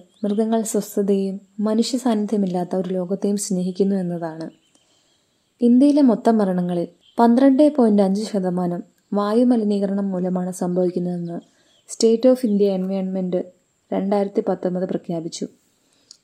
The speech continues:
ഇന്ത്യയിലെ പരിസ്ഥിതി അങ്ങേയറ്റം അധപ്പതിച്ചു. പല രാജ്യങ്ങളും സ്വയം ക്വാറന്റൈനും സാമൂഹ്യ അകലവും പാലിക്കുന്നതിനാൽ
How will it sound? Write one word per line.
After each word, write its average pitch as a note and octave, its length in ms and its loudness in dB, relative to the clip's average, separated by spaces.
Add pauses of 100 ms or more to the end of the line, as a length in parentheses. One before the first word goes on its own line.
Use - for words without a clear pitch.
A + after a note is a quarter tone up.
(140)
ഇന്ത്യയിലെ C4+ 420 4
പരിസ്ഥിതി G#3 520 0 (120)
അങ്ങേയറ്റം G3+ 540 0 (100)
അധപ്പതിച്ചു. F3 580 -4 (1300)
പല B3 180 6
രാജ്യങ്ങളും G#3 640 4 (160)
സ്വയം A3+ 360 2
ക്വാറന്റൈനും G3 720 0
സാമൂഹ്യ G#3+ 540 2
അകലവും G3 320 0
പാലിക്കുന്നതിനാൽ F3+ 720 -2